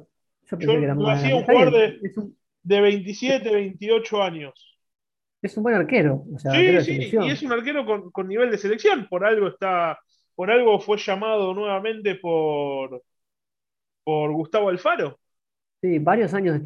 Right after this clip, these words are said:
Speaker 1: siendo titular, ahora no, pero durante varios años,
Speaker 2: En,
Speaker 1: años si-,
Speaker 2: en el
Speaker 1: siendo titular de
Speaker 2: partido
Speaker 1: la, de
Speaker 2: con
Speaker 1: la selección.
Speaker 2: Brasil,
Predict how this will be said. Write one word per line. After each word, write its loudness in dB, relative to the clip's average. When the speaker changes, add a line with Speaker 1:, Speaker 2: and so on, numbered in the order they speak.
Speaker 1:
siendo -2
titular, 0
ahora -2
no, -2
pero -6
durante -6
varios -2
años, -2
Speaker 2:
En, 2
Speaker 1:
años -2
si-, -6
Speaker 2:
en 0
el 6
Speaker 1:
siendo 0
titular 2
de 2
Speaker 2:
partido 0
Speaker 1:
la, 0
de -2
Speaker 2:
con 4
Speaker 1:
la 2
selección. 0
Speaker 2:
Brasil, -6